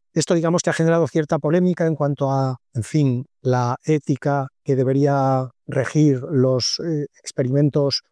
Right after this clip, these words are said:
especialmente ejecutados por, eh, instituciones como una universidad. Pero, como digo, hace el experimento más interesante porque nadie sabía, no había manera de saber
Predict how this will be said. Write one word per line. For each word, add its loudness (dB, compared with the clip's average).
especialmente -2
ejecutados 0
por, -2
eh, -6
instituciones -4
como -6
una 0
universidad. 0
Pero, 2
como 0
digo, 0
hace -2
el 0
experimento -2
más -4
interesante -2
porque 0
nadie 0
sabía, 0
no 0
había 0
manera 0
de -2
saber 0